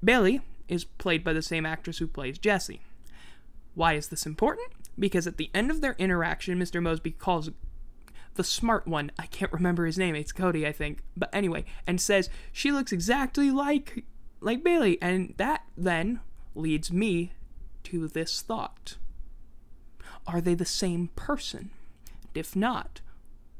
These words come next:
what is this whole thing? Isn't that weird? Isn't that confusing? Well, you see, <sighs> I can't believe I have to say this. It gets more interesting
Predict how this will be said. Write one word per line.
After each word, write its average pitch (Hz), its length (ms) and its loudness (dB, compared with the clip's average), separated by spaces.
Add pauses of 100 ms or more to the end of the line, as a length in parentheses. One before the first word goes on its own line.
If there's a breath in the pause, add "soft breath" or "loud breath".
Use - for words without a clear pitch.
(380)
what 165 360 0
is 170 200 0
this 170 240 2
whole 175 260 -2
thing? 170 440 -6 (1160 soft breath)
Isn't 240 260 2
that 220 220 0
weird? 190 500 2
Isn't 240 240 0
that 240 160 -2 (220)
confusing? 170 1080 -2 (1400 loud breath)
Well, 220 140 2
you 240 120 4
see, 262 380 4 (480 loud breath)
<sighs> - 460 2
I 170 180 2
can't 233 240 -4
believe 220 220 0
I 208 100 0
have 220 180 0
to 165 60 -2
say 220 240 0
this. 156 300 -2 (540 loud breath)
It 214 180 2
gets 220 320 2
more 330 340 6
interesting 165 920 0